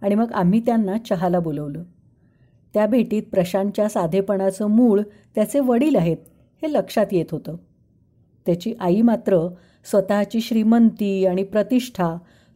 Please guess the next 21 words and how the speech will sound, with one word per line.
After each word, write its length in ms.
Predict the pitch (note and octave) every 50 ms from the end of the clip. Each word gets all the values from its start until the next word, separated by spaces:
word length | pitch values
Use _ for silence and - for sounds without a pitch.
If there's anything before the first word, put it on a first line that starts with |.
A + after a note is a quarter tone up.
| - - -
सतत 400 | B3+ B3+ B3+ - E4+ F#4+ F#4+ D4+
एखाद्या 340 | A#3+ - - A#3+ A#3 A#3+ A#3+
दागिन्यासारखी 920 | A3 G3+ F3+ F3 F3 G#3 G#3+ A3 G#3+ G#3+ A3 G3+ F#3 F3+ - G3+ G3+ A3
अंगावर 480 | G3 E3+ E3 E3 F3+ F3 E3+ G3 G#3+ A#3
वागवीत 340 | A3+ F3 D#3 D3+ E3+ F3+ F3+ -
होती. 360 | E3+ - - C#3+ C3+ - - _ _ _ _ _ _ _ _ _ _ _ _ _ _ _ _ -
त्या 120 | G3+ F#3
आमच्या 320 | F3+ E3+ E3+ E3+ - F#3+
भेटी 500 | F#3 E3+ F#3+ F#3+ F#3 - A3+ F#3+ F#3 F3 - - _ _ _ _ _ -
तिच्या 300 | A#3+ A#3 - D4 D#4+ D#4
दृष्टीने 640 | C4+ C4 B3 B3 - - B3 A#3 G#3+ G#3 G#3 G#3+
परस्पर 600 | G#3 G#3+ - F#3 G3 A3 A3+ - - - G#3 G3+
परिचयासाठी 880 | G3+ G3+ G3+ F3+ F#3 F#3 F#3 - F#3 F3+ F3+ F3+ F3+ F#3+ F3 F3+ G3+ G#3
नसून 460 | A3+ B3+ D4 D4 - C4+ A#3+ A3+ A#3+ B3 - - - - _ _ _ _ _ -
केवळ 320 | B3 A#3+ A#3 C4 D#4 F4
त्यांच्या 380 | F4 F4+ C#4+ A#3+ A3+ A3+ A3+ A3+
श्रीमंतीचा 720 | A3+ - A3+ G3+ F#3+ F#3+ G3+ G#3 G3 - G3 - - G#3+ G#3+
दिमाग 380 | G3 F#3 G#3 G3+ G#3 A3 C4 C#4 C#4+
मिरवण्यासाठी 880 | D#4 D#4+ A#3 G#3+ G#3 G3 F#3+ F#3 F#3 F#3+ F3 F3+ - F3 E3+ F3 F3 F3 - _ _ _ _ _ _ _ _ _ _ _ _ _
आणि 160 | - C4 D4+ E4
आम्ही 220 | D#4 D4 D4+ F4+